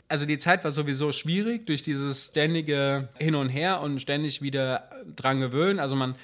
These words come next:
man hat quasi seine Freiheit gehabt, drei Monate,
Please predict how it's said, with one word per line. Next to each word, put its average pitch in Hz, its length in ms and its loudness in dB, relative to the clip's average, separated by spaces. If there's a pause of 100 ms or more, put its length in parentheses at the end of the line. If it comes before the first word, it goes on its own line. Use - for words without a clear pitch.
(160)
man 139 220 0
hat 156 240 -2
quasi 131 240 0
seine 117 240 0
Freiheit 196 480 4
gehabt, 196 340 -4
drei 185 140 6
Monate, 196 480 -2